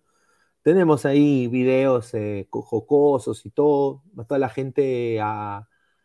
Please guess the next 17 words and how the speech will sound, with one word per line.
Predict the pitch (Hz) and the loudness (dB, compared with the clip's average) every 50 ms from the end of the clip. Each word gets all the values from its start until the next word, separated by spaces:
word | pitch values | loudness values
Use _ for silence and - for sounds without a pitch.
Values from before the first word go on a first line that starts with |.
| _ _ | _ _
a | - 113 | -4 0
Grover | 113 117 120 113 110 104 104 - _ | 2 2 2 2 2 0 -4 -6 _
Tranca, | 147 147 147 151 151 147 143 131 110 120 107 | -2 -2 0 0 -2 -4 -6 -8 -8 -10 -10
a | 101 | -8
Kevin | - 127 117 110 110 110 110 107 104 104 104 104 101 | -4 -4 -2 -2 -2 -4 -6 -8 -10 -10 -10 -10 -8
Rodríguez, | 107 107 107 113 131 156 165 156 143 131 120 113 - | -6 -4 -2 0 0 2 2 2 0 -2 -4 -6 -8
a | 113 | -8
Marvin | 113 120 120 113 113 110 107 101 | -8 -6 -4 -4 -4 -6 -6 -6
Paolo, | - 110 104 110 127 139 147 147 139 135 120 117 110 | -6 -4 -4 -2 0 2 2 2 2 0 -2 -4 -4
a | |
Los | 107 107 98 - | -4 -6 -6 -10
Caquitos, | _ - 98 - _ - 143 147 147 139 113 - - 113 110 101 - - | _ -20 -20 -16 _ -8 -6 -4 -4 -6 -6 -4 -4 -4 -4 -4 -8 -10
a | 101 | -10
Guille | 101 110 117 110 107 104 104 104 | -8 -8 -8 -6 -6 -6 -6 -6
Gain, | 110 127 135 139 135 131 127 117 107 104 | -8 -8 -6 -6 -6 -8 -8 -8 -10 -10
a | 101 | -12
Esteban, | 98 - _ - 135 139 139 139 135 131 120 113 107 107 104 101 | -14 -16 _ -6 -4 -4 -2 -2 -4 -4 -4 -4 -6 -6 -8 -12